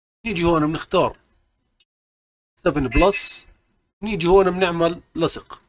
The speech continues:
من وين جبت الرقم؟ هو عمل نسخ تلقائي لوحده. ننتظر، آه، العشرين ثانية لتخلص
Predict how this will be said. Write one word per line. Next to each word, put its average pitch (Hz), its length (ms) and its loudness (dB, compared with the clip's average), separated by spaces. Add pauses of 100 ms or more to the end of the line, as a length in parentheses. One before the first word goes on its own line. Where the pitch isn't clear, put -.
(460)
من 160 80 0
وين 233 140 6
جبت - 220 -4
الرقم؟ 226 340 4
هو 208 280 2
عمل 202 280 2
نسخ - 320 0
تلقائي 165 540 -2 (760)
لوحده. 165 380 0 (680)
ننتظر، 202 580 4 (1800)
آه، 165 420 2
العشرين 147 460 0
ثانية 175 420 2
لتخلص 170 720 -2